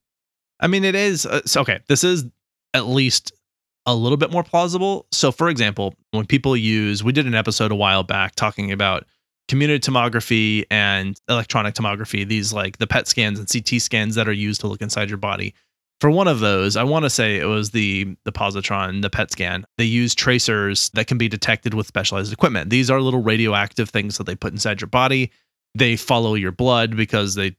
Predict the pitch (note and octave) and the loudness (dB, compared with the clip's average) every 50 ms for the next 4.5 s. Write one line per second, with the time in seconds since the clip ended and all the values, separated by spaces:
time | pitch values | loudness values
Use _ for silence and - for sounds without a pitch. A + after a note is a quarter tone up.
0 | _ - - - F#2+ G#2 G2+ - - E2 - - C#3 C3 - C3 A#2 A2 G2+ - | _ -6 -4 -2 -2 -2 -2 -2 -2 -2 -2 0 0 0 0 0 0 0 0 -2
1 | G2 A2 A2 G#2+ G#2 G#2 G2 G2+ - B2 A#2 G#2 - - G#2+ G2 D#2 A2 A2+ C3 | -2 -2 -2 0 0 0 -2 -2 0 -2 -2 -2 0 0 0 0 0 -2 -2 -2
2 | A#2+ - C3+ A#2+ A2 G2+ G2 G2 F#2 F#2 F2+ E2+ - F2+ F2+ - _ - A#2+ C3+ | 0 0 0 0 0 -2 -2 -2 -4 -4 -4 -4 -6 -6 -6 -8 _ -2 0 0
3 | C3 - D#3 D3+ C#3 B2 A#2 G#2+ - - - - _ _ _ _ _ - A2+ C#3 | 2 4 4 4 4 4 2 2 2 0 -2 -4 _ _ _ _ _ 0 2 2
4 | C3 B2 A#2 A#2 A2+ A2 G#2+ G#2 - | 4 4 4 2 2 2 0 0 -2